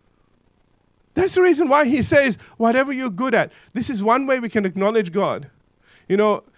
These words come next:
we have some gorgeous singers up here. Every time they sing and they worship God, I just melt. I can't sing 'cause I just melt.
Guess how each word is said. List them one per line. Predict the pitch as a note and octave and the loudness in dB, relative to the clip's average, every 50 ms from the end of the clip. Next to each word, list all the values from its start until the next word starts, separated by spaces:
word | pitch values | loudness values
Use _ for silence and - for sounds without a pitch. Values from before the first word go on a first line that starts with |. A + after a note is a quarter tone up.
| _ _ _ _ _ _ _ _ _ | _ _ _ _ _ _ _ _ _
we | A3 A3+ C4 | -4 0 0
have | A#3+ C4 B3 F3+ | 2 2 0 -2
some | - A3+ F#3+ F3 D#3+ - F3+ D3+ | -2 -4 -4 -4 -6 -10 -16 -12
gorgeous | C3+ D#3+ F3+ A#3 C#4+ D4+ C#4 A3 E3+ D3 E3+ D#3+ C#3 - | -4 0 4 6 6 6 6 4 4 2 0 0 0 -2
singers | - G3 D#3+ C#3 B2 A2 G#2+ - | -4 -4 -4 -4 -4 -6 -6 -6
up | G#2+ D#2 _ - | -8 -10 _ -12
here. | - A#2+ - - - _ _ _ _ _ _ _ | -14 -12 -12 -14 -20 _ _ _ _ _ _ _
Every | F3 A3+ C4 | 0 0 0
time | A#3+ C4+ C4+ B3+ A3+ | 0 0 -2 0 2
they | G#3+ F#3+ E3+ | 2 2 2
sing | - C3 - A3 A3 A3+ G3+ | 0 0 2 2 2 2 2
and | F#3+ F3+ | 0 0
they | F#3+ F#3 | -2 -2
worship | E3 E3 F#3 G3 - F#3 D#3+ | 0 0 0 0 -2 -4 -4
God, | D3+ F3 F3 E3 | -2 -2 2 2
I | E3+ F#3 F3 | 2 0 0
just | C#3+ C#3 A#2+ B2 | -2 -6 -10 -6
melt. | A#2+ A#2+ A2 - - _ _ - - _ _ _ - - - - | -6 -6 -6 -6 -12 _ _ -20 -20 _ _ _ -20 -20 -12 -6
I | - A3+ | -6 -4
can't | G#3+ - C4 D4 C4+ G#3+ - | -4 -2 -4 -2 -2 -2 -4
sing | - - - G3 G3 F3 | -8 -2 -2 -2 -2 0
'cause | D3 D#3+ D3+ D#3+ | -4 -6 -6 -4
I | F3+ | -4
just | F3 D3+ D#3 C3 | -4 -6 -8 -10
melt. | C3+ C3 B2+ G#2 G2+ - _ - - | -8 -8 -8 -10 -12 -16 _ -20 -20